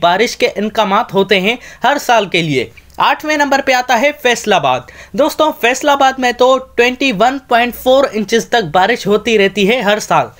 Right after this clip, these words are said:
सातवें नंबर पे आता है चित्राल। दोस्तों, चित्राल में बारिश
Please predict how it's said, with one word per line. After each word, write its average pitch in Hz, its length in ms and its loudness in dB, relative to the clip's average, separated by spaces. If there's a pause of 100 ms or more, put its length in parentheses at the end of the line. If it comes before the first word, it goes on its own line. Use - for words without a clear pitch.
(220)
सातवें 269 480 0
नंबर 269 260 0
पे 262 120 0
आता 254 220 0
है 240 180 2
चित्राल। 180 540 -2 (300)
दोस्तों, 269 380 2
चित्राल 269 520 0
में 240 240 0
बारिश 190 420 0